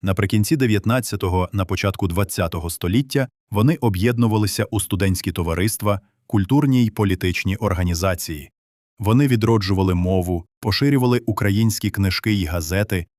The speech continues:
створювали перші національні гасла.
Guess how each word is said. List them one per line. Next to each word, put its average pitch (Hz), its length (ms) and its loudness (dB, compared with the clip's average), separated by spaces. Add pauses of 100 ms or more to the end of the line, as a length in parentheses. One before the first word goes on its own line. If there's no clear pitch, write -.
(120)
створювали 117 680 0
перші 104 600 -2
національні 85 720 -4
гасла. 80 480 -8